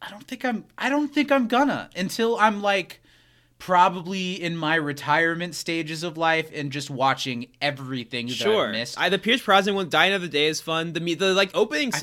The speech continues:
Speaker 2: songs
Speaker 1: no
Speaker 2: are good in
Speaker 1: motivation.
Speaker 2: some of them.
Speaker 1: The most likely I am to
Speaker 2: Goldfinger.
Speaker 1: do anything James Bond related is to play the Nintendo sixty-four GoldenEye game. I'll do that.
Speaker 2: That, we should just do that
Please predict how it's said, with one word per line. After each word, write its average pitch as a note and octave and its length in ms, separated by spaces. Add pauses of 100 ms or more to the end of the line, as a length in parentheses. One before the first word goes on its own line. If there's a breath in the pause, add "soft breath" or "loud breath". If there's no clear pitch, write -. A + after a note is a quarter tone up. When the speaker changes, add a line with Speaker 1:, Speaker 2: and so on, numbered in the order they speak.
Speaker 2:
songs C#3 160
Speaker 1:
no E3+ 60
Speaker 2:
are F3 40
good E3+ 180
in - 0
Speaker 1:
motivation. A#2+ 240
Speaker 2:
some G#2 120
of G#2+ 60
them. C#3 160 (320 soft breath)
Speaker 1:
The D3 260
most F#3+ 440
likely G3+ 420
I F#3+ 160
am D#3 340
to F3+ 60
Speaker 2:
Goldfinger. G3+ 240
Speaker 1:
do E3+ 200
anything D3+ 560
James C#3 380
Bond B2 420
related D3+ 680 (280 loud breath)
is C#3+ 400
to D3 520
play C3+ 420
the B2 420
Nintendo B2 380
sixty-four A#2 560
GoldenEye G#2 460
game. F2+ 260
I'll B2+ 120
do E3 160
that. A#2 160 (400)
Speaker 2:
That, B2 120
we C#3+ 100
should G#3+ 140
just A3+ 200
do C3 100
that C#3+ 300